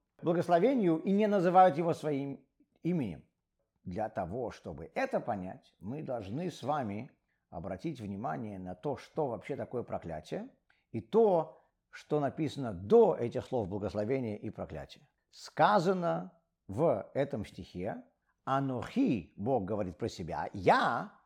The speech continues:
вам даю благословение и проклятие». На иврите «анохи»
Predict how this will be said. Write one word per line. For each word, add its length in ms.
вам 280
даю 240
благословение 680
и 140
проклятие». 560
На 200
иврите 580
«анохи» 720